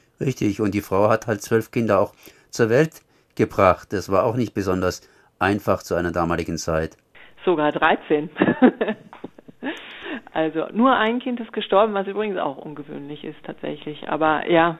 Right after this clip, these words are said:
Speaker 2: die arme Frau, ja, zwölf Kinder.
Speaker 1: Auf der anderen Seite,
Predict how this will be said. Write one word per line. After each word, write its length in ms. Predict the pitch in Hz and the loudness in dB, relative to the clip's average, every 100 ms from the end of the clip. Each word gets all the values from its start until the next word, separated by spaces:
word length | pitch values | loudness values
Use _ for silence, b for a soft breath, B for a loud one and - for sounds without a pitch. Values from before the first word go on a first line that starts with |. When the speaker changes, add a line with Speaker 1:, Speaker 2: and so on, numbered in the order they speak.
| - - | -10 -4
Speaker 2:
die 120 | 165 | 0
arme 240 | 165 185 | 4 2
Frau, 360 | 180 196 180 160 | 4 4 6 4
ja, 220 | 151 165 175 - | 0 -4 -8 -6
zwölf 240 | - 175 175 | 0 0 0
Kinder. 380 | 185 170 156 151 - - - - - - _ B B B B B | -4 -4 -4 -8 -16 -20 -20 -20 -20 -20 _ B B B B B
Speaker 1:
Auf 200 | - 92 | -6 -4
der 120 | - | 0
anderen 320 | 95 110 117 113 | 0 2 2 4
Seite, 520 | 110 107 143 139 | 4 4 4 2